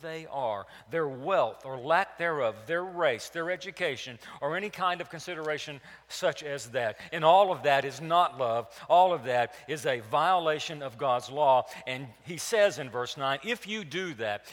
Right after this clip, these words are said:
if you pay attention to those earthly categories, and if that determines how you love people, then you are violating all of the law of God. You are a transgressor. You are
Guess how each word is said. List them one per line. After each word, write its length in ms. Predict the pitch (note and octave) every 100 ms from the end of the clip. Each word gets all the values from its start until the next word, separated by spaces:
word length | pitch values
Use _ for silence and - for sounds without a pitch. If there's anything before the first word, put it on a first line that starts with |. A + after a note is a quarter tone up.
| -
if 240 | G#3 A#3 -
you 100 | G3+
pay 280 | - G3+ F#3
attention 480 | - F#3 D#3 D3+
to 80 | C#3
those 260 | C3+ C#3 B2
earthly 380 | F#3+ A3 - E3+
categories, 800 | - D#3+ D3 B2 A#2 A2 A2+ - - -
and 160 | D#3 C#3+
if 160 | B2
that 260 | F#3 A#3+ -
determines 460 | - F3+ D3+ C#3
how 140 | D#3+ D3
you 180 | C#3 C3
love 320 | C#3+ D3+ D3+
people, 280 | C#3 A#2+ C3+
then 200 | B2 C3
you 500 | E3+ A#3+ F3+ E3 F#3 - _ _ _ _ _ -
are 180 | D3
violating 960 | C3+ A#2 C#3 F3+ A3 A3+ G#3 G3 G3+ F#3 - -
all 460 | G3 F3+ F3+ F3+
of 80 | E3
the 100 | D#3
law 220 | D3 D3
of 120 | C#3
God. 360 | A#2 B2 A2 G#2
You 240 | E3 E3+
are 260 | D3+ C3+ C3 - -
a 200 | C3 B2+ A#2
transgressor. 840 | - C3+ A#2+ A2+ G#2+ A#2 A2 -
You 300 | G#2 D3 E3+
are 340 | C#3+ B2+ -